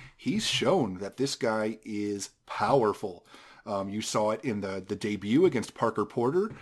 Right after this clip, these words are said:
uh, which looked even better because, uh, Porter then turned around and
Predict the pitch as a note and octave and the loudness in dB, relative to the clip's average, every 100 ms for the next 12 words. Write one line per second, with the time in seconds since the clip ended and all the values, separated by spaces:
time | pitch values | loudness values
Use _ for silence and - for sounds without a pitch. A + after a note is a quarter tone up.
0 | - - A#2 G2+ G2+ A#2 - A#2 A#2 A#2 | -18 -14 -6 -4 -2 -2 -2 -4 -2 -2
1 | A2+ G2+ G2+ C3 F3 - - G#2+ - G#2 | -2 -4 -4 -2 -4 -6 -12 -8 -4 -4
2 | G2 G#2+ G2 G2 - B2+ A#2+ C3+ A#2+ A#2+ | -2 -4 -4 -6 -6 -6 0 0 0 -2
3 | A#2+ - A#2 A2 A2 A2 A#2 A#2+ - - | -2 -4 -2 0 0 -2 -2 -6 -10 -20
4 | - A2 G#2 G2 G2 | -10 -6 -4 -6 -8